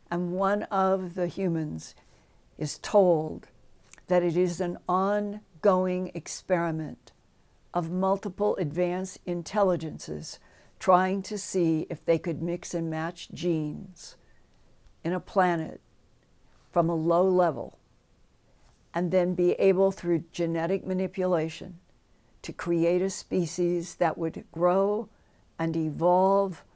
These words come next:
and flourish with souls, minds, and bodies. And I think we are in that category. And maybe in an upcoming show, I will do a program specifically on that aspect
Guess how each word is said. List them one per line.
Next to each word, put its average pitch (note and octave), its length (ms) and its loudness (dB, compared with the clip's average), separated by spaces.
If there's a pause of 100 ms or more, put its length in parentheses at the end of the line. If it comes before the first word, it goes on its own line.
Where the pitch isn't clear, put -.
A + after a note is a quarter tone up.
(380)
and D3+ 220 -6
flourish F#3+ 840 2 (840)
with D#3+ 200 0
souls, G3 920 4 (480)
minds, G3 920 0 (120)
and E3 220 -2
bodies. D#3+ 760 -2 (840)
And D3+ 160 -6 (100)
I F3 160 2
think F3+ 320 -4
we E3+ 220 0
are D#3+ 120 0
in F3 200 -2
that D#3+ 260 -4
category. E3 720 -4 (580)
And D#3+ 380 -2 (100)
maybe F3+ 340 2
in E3+ 120 0
an E3 160 0
upcoming F3 480 -4
show, F3 500 -4 (480)
I F3 140 4
will F3 180 4
do F#3 280 4
a F3+ 60 2
program F3 720 0
specifically E3 880 -4
on D#3 220 -6
that F#3+ 260 0
aspect D#3+ 760 -4